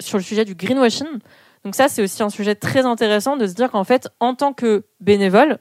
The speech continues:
mais des fois expert ou passionné d'un sujet, on n'a pas que des gens qui travaillent dans un secteur qui rejoignent,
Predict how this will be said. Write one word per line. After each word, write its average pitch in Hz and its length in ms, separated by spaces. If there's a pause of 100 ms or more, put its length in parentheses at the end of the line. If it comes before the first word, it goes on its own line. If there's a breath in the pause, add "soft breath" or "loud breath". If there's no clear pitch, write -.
mais 220 300
des 190 160
fois 226 280
expert 240 420
ou 190 60
passionné 233 400
d'un 208 120
sujet, 208 280 (420 soft breath)
on 208 40
n'a 190 100
pas 269 160 (220)
que 294 180
des 247 140
gens 247 120
qui - 120
travaillent 226 200
dans 202 140
un 202 80
secteur 226 380
qui - 180
rejoignent, 214 520